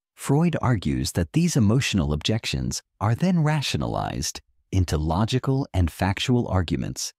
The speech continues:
to try to discredit the psychoanalytic truths. However, the author claims psychoanalysis has no tendentious aim, but is simply trying to objectively describe these difficult realities about human nature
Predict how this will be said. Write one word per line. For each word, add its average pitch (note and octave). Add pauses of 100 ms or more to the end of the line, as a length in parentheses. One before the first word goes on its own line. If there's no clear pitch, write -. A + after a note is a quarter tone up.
(280)
to -
try F3+
to -
discredit G2
the D#2
psychoanalytic C#2+
truths. - (760)
However, C3
the F#2
author C#3+
claims D2+
psychoanalysis E2+ (260)
has A#2
no D3
tendentious E2
aim, F2+ (440)
but C3
is C#3+
simply G3
trying A#2+
to E2
objectively D#2
describe C#2+
these D#2+
difficult F2+
realities D2+ (220)
about C3
human B2+
nature B2